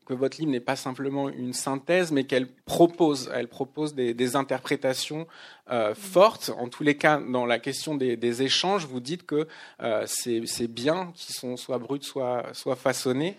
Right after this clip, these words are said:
Speaker 1: euh, sont pour beaucoup lumineux, euh, brillent. Donc c'est la jade,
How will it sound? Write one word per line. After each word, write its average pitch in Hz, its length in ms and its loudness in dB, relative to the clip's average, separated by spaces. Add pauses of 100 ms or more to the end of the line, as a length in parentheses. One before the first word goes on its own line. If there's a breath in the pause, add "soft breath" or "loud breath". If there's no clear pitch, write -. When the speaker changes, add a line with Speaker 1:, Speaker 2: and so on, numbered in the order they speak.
(300 loud breath)
Speaker 1:
euh, 120 140 0
sont 147 300 -2
pour 131 240 -6
beaucoup 135 340 0
lumineux, 156 720 2 (360 soft breath)
euh, 120 140 -2
brillent. 131 600 -2 (260 soft breath)
Donc 117 220 -14
c'est 117 160 -8
la 107 200 -2
jade, 123 600 2